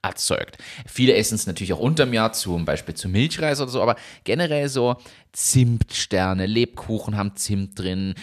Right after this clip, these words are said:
Glühwein und, und ähnliche Getränke haben Zimt drin. Es kommt immer so ein bisschen Weihnachtsstimmung auf. Und ich hab mich jetzt gefragt, hast du eine Vermutung, warum Zimt so ein bisschen was Besonderes ist? Und Weihnachten ist ja eine besondere Zeit, wo die Leute sich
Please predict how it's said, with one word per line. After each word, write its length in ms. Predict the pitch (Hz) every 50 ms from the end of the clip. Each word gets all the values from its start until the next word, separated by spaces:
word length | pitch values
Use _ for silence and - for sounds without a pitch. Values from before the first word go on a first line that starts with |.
| - - - - -
Glühwein 720 | - - 113 120 139 147 139 104 107 101 101 98 101 104 98
und, 380 | 65 95 104 104 104 95 -
und 200 | - 95 101 90 -
ähnliche 400 | - 92 110 107 107 98 101 95
Getränke 540 | 85 - - - - 82 92 87 - 82 82
haben 180 | 80 90 87 -
Zimt 280 | - - 98 95 -
drin. 120 | - 110 110
Es 120 | 113 -
kommt 240 | - 170 180 214 -
immer 220 | - 196 208 196
so 80 | 190 196
ein 60 | 185
bisschen 300 | - - - 185 165 123
Weihnachtsstimmung 680 | 92 73 80 87 87 90 - - - - 95 87 85 71
auf. 220 | 55 57 - - - _ - - - -
Und 100 | - -
ich 120 | 110 120 160
hab 120 | 160 -
mich 100 | 160 156
jetzt 160 | 160 - -
gefragt, 400 | - 151 - - 117 135 - - - - - _ _ _ _ _
hast 300 | - - - - - - -
du 180 | 123 135 190
eine 120 | 240 247 226
Vermutung, 920 | - - 123 110 107 107 110 143 196 220 - - 180 175 175 180 180 - - - - - _ -
warum 480 | 180 170 196 202 - 127 147 170 -
Zimt 420 | - - - - 165 170 180 185 -
so 80 | -
ein 80 | 156 143
bisschen 420 | - 170 175 - - - 180 156
was 220 | 135 131 - - -
Besonderes 920 | _ - 113 95 92 95 101 104 120 135 139 139 123 - 110 107 - -
ist? 380 | - 95 98 98 - - -
Und 200 | 85 107 107 -
Weihnachten 400 | - - 107 127 139 - - -
ist 100 | 120 120
ja 60 | 123 117
eine 80 | 113 -
besondere 560 | 117 107 98 107 101 101 98 98 95 90 -
Zeit, 520 | - - 123 110 113 117 117 113 113 98
wo 40 | 101
die 60 | 95 92
Leute 260 | 92 90 90 - 95
sich 340 | - - 87 82 - -